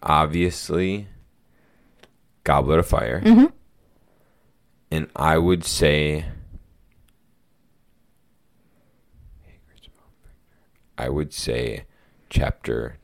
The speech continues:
Speaker 1: twenty-eight.
Speaker 2: What's the name of the chapter?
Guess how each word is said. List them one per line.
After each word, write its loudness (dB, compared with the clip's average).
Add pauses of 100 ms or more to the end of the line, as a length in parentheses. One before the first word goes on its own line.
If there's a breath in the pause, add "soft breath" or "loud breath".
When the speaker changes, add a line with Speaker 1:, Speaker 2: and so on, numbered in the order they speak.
Speaker 1:
twenty-eight. -8 (3250)
Speaker 2:
What's 0
the 6
name 8
of 2
the 0
chapter? 0